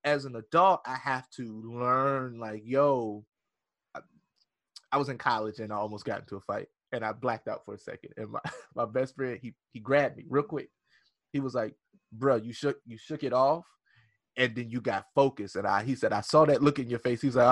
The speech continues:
"Uh-uh, nope, mm-mm, we're not gonna do this here." I was like, I blacked out for a couple seconds.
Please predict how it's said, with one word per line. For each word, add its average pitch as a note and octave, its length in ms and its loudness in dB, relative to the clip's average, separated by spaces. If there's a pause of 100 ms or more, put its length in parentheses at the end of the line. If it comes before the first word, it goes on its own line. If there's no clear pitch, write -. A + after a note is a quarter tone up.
"Uh-uh, A2 200 4
nope, B2+ 320 6 (100)
mm-mm, A2 280 -8
we're A#2+ 80 -2
not A2 160 0
gonna G#2+ 140 -2
do G2+ 100 -2
this G2 140 -8
here." F2+ 260 -6
I G2+ 120 2
was G#2+ 140 -2
like, G2 200 0 (500)
I G2 100 4
blacked G2+ 320 0
out - 160 0
for - 100 -8
a - 40 -8
couple - 240 -10
seconds. - 240 -20